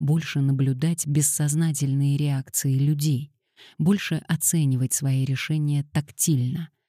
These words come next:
больше работать руками. И ещё одно громкое имя в минимализме двадцать первого века — итальянец Клаудио Сильвестрин, архитектор и дизайнер, который учился у классика дизайна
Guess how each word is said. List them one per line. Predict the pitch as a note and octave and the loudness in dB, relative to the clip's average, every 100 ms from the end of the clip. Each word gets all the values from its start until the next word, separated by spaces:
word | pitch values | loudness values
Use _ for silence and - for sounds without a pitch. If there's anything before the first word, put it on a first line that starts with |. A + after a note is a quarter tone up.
| _ | _
больше | - C#3 G3+ G#3+ - G#3+ - | -4 0 0 0 -4 -6 -2
работать | D#3 D3 B2+ B2 C3 - | 2 2 2 0 0 0
руками. | C#3 - B2+ - D3 - _ _ _ _ _ _ _ _ | -2 -2 -6 -6 -8 -14 _ _ _ _ _ _ _ _
И | F3+ | 0
ещё | F3 G3+ - C#4+ | 2 0 -4 -4
одно | C4+ D3+ C#3 | -2 2 2
громкое | C3+ C3+ C3 - C3+ | 4 2 2 0 2
имя | C3+ D#3 D3 C3+ | 2 4 2 0
в | A#2+ | 0
минимализме | C#3 C#3 C3+ C#3 C#3+ C3 C3 | 2 4 4 2 2 0 -2
двадцать | B2 C3 C3+ - - - | -2 -2 -4 -6 -10 -6
первого | C3+ B2+ B2 B2 | -4 -2 -2 -2
века — | B2+ D3+ A#3+ - G#3+ - - - _ - | -2 0 -2 -4 -6 -6 -16 -20 _ -2
итальянец | G3 - C#3 C3 C3+ G3+ A3+ G3 - | 0 0 0 0 0 -2 -2 -4 -6
Клаудио | - - D3 F#3+ F#3 D#3+ E3 E3 | -10 -4 -2 -2 -2 -2 0 0
Сильвестрин, | D#3 D3+ C#3 C#3+ - D3 C3+ E3+ - _ _ _ - | -2 0 0 -2 -4 -2 -4 -4 -10 _ _ _ -4
архитектор | C#3+ - C#3 - C3+ - C#3+ - - | -4 -2 -6 -4 -6 -6 -6 -6 -4
и | |
дизайнер, | C3+ C3 B2 F3+ F3 B2+ B2 - - - | -4 -2 0 2 2 0 -2 -12 -20 -8
который | - A#3 A#3+ | -4 0 0
учился | G3+ - G#3+ - E3+ | 0 -4 -4 -2 -2
у | |
классика | D#3+ E3+ F3 - C#3+ C3+ | -2 -2 0 0 -2 -2
дизайна | B2+ B2 C#3 F3 F3+ E3+ | -2 -2 0 0 0 -2